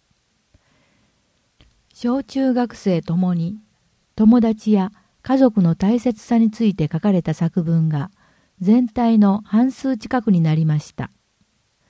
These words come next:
自分の成長にとって最も影響力があると思われる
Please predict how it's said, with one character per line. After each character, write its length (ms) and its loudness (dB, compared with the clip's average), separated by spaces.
自 160 2
分 160 0
の 120 0
成 260 0
長 200 0
に 120 2
と 140 -2
っ 40 -4
て 300 -8
最 340 -6
も 100 -2
影 240 -2
響 240 0
力 260 0
が 120 -2
あ 60 -2
る 120 -4
と 140 -6
思 160 -6
わ 140 -4
れ 140 -4
る 220 -8